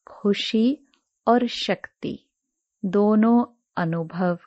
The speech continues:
करती हो। दुनिया में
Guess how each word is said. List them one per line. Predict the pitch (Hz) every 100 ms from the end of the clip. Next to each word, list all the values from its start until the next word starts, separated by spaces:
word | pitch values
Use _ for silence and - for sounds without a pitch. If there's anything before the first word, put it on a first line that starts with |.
| -
करती | 170 156 - - 156
हो। | 147 180 247 190 226 _ _ _ _ _ _ _ _ -
दुनिया | 196 185 226 226 233 240
में | 247 254